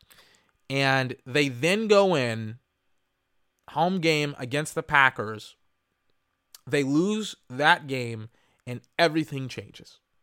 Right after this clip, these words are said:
They then proceed to essentially lose the, uh, the majority of their games going forward from there. And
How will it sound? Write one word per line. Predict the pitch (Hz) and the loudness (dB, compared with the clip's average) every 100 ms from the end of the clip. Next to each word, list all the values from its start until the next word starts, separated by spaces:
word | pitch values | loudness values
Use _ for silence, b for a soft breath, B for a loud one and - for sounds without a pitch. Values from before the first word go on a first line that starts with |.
| _ _ _ _ _ _ _ _ _ _ _ - | _ _ _ _ _ _ _ _ _ _ _ -8
They | 135 | -4
then | 135 139 139 | -2 -4 -6
proceed | 147 135 147 139 131 | -8 -8 -4 -4 -4
to | 127 | -6
essentially | 120 135 131 - 127 | -6 -6 -8 -6 -8
lose | 117 127 127 120 117 - b b b b b b b b b - | -6 -4 -4 -4 -8 -12 b b b b b b b b b -14
the, | 120 127 | -6 -2
uh, | 120 | -2
the | 113 | -2
majority | 120 110 131 131 131 123 | -6 -4 -2 -2 -2 -4
of | 120 | -4
their | 117 117 | -4 -6
games | 113 127 135 170 - - _ _ _ _ _ _ _ _ _ _ _ _ _ _ - 127 | -6 -6 -6 -8 -10 -18 _ _ _ _ _ _ _ _ _ _ _ _ _ _ -20 -8
going | 127 127 120 | -2 -2 -4
forward | 113 139 135 139 | -4 2 2 0
from | 160 156 | -4 -2
there. | 160 185 - _ _ _ _ _ _ _ _ _ _ _ _ _ | 0 0 -4 _ _ _ _ _ _ _ _ _ _ _ _ _
And | 127 131 127 127 117 | -6 -2 0 -2 -6